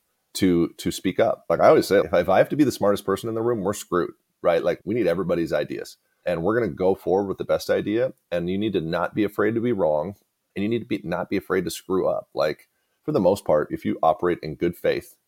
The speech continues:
there's nothing that you're gonna break that we can't fix. We encourage mistakes, if, especially in a startup environment. If you're a leader or employee and you're not failing at some things, you're not making mistakes, you're not doing enough stuff, and you're not trying hard enough. You see the people come from really big organizations and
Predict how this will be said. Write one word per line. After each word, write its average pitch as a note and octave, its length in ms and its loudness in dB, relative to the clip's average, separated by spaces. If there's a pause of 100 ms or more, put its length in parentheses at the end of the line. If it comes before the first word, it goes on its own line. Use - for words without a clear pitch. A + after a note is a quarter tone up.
(140)
there's F#2 180 2
nothing G2+ 520 0
that E2 240 2
you're E2+ 160 0
gonna E2 120 -4
break D2 460 -2
that - 140 -6
we - 100 -6
can't - 320 -8
fix. - 500 -12
We G#2+ 120 0
encourage D#2 500 -2
mistakes, - 600 -8 (180)
if, - 180 -6
especially - 680 -2
in E2+ 80 -2
a - 20 -12
startup D#2+ 320 -2
environment. C#2 380 -2
If - 80 -8
you're G#2 80 2
a F2+ 40 0
leader E2 400 2
or D2+ 40 0
employee C#2+ 420 -2
and C#2+ 160 -8
you're F2 100 -6
not - 200 -6
failing D2+ 400 -6 (100)
at E2+ 140 -4
some F#2+ 120 -8
things, G#2+ 380 -6
you're D#2+ 140 -4
not D#2+ 100 -4
making D#2+ 220 -6
mistakes, D#2 460 -6 (180)
you're F2+ 80 2
not B1 160 2
doing E2+ 180 -2
enough D2 180 -6
stuff, - 360 0
and - 80 -12
you're C2+ 80 -4
not - 140 -6
trying A#1+ 280 -4
hard G#1+ 180 -6
enough. G1+ 220 -8 (100)
You D#2+ 120 -2
see - 160 2
the F2+ 80 4
people E2+ 280 0
come D#2+ 220 -2
from D2 180 -6
really D#2 200 0
big D2+ 180 0
organizations C#2+ 1000 -2
and D#2 140 -4